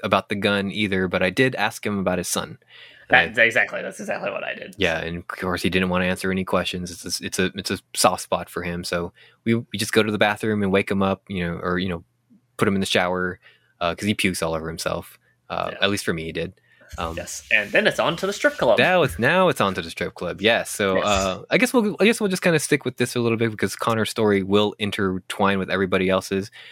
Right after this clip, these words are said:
Speaker 1: But, uh,
Speaker 2: Yeah.
Speaker 1: yeah, you go to the strip club. There's another instance of a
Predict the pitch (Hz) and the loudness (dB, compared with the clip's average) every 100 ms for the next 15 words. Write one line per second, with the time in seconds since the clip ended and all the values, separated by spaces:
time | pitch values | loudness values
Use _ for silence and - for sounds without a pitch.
0 | - _ 101 113 101 101 170 117 117 139 | -20 _ 0 2 2 4 4 2 2 2
1 | 139 127 156 143 147 123 107 107 113 113 | 2 -2 -4 0 0 2 2 0 2 2
2 | 110 113 - - 123 - 123 117 104 104 | 0 -2 -4 -4 -4 2 0 2 0 2
3 | 101 | 2